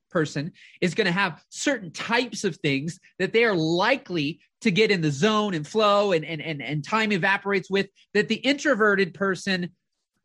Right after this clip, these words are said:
might be able to do, for sure, but they're more likely to put off, procrastinate, waste time, get distracted, or not wanna do it all.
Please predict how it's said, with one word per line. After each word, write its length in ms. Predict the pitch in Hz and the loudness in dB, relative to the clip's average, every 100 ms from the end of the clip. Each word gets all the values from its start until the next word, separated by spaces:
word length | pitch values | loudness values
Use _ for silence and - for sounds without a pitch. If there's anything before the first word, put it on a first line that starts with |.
| - | -6
might 340 | 170 302 330 | 0 0 0
be 220 | 311 277 | 0 2
able 160 | 269 240 | 2 2
to 80 | 170 | 0
do, 420 | 147 190 427 466 - _ | 2 4 6 4 2 _
for 100 | - 170 | -6 -6
sure, 520 | - 175 185 392 415 _ _ _ _ _ _ - _ - | -4 -2 0 -2 -6 _ _ _ _ _ _ -20 _ -2
but 200 | 233 233 | -2 2
they're 120 | 226 | 0
more 200 | 214 254 | 2 2
likely 360 | 269 254 240 196 | 2 2 0 -6
to 60 | |
put 180 | 156 185 | -4 0
off, 300 | 202 247 226 | 2 2 -2
procrastinate, 760 | - - 202 202 - 196 190 180 | -10 -4 -2 -2 -4 -8 -8 -6
waste 320 | 170 226 - | -4 -4 -4
time, 340 | - 196 190 165 | -6 -2 -2 -2
get 140 | 233 | -4
distracted, 640 | 214 - 190 170 180 165 - _ _ | -4 -2 2 2 0 -4 -4 _ _
or 140 | 175 180 | -2 0
not 220 | 208 208 | 0 -2
wanna 220 | 196 180 | -4 0
do 180 | 165 165 | 0 4
it 80 | 170 | 4
all. 400 | 240 131 - | 4 2 -2